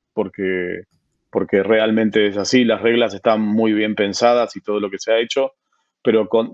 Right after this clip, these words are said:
controlar a los jóvenes para nosotros ha sido el mayor problema, sobre todo en los lugares de vacaciones y sobre todo, bueno, cuando va avanzando la noche y la gente se va relajando y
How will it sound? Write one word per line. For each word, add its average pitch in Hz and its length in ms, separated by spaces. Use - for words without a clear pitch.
controlar 117 580
a 139 100
los 123 140
jóvenes 135 400
para 110 220
nosotros 117 380
ha 110 60
sido 107 280
el 104 160
mayor 104 340
problema, 104 420
sobre 104 260
todo 131 200
en 127 80
los 107 160
lugares 110 300
de 104 60
vacaciones 120 680
y 110 100
sobre 107 300
todo, 117 680
bueno, 101 320
cuando 101 320
va 113 120
avanzando 113 480
la 110 140
noche 117 500
y 107 60
la 104 140
gente 107 320
se 113 140
va 107 100
relajando 117 760
y 98 640